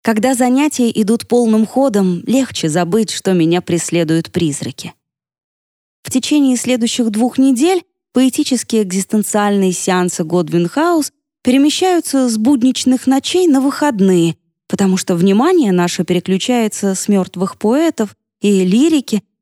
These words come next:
на домашние задания и сроки их выполнения. Не раз я застаю Леони, сидящей на полу в кухне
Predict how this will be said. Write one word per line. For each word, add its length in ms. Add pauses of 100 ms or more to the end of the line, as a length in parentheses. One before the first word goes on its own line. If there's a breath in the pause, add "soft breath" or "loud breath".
(180)
на 80
домашние 640
задания 720
и 180
сроки 460
их 300
выполнения. 880 (720)
Не 180
раз 240
я 160
застаю 540
Леони, 640
сидящей 560
на 120
полу 360
в 80
кухне 460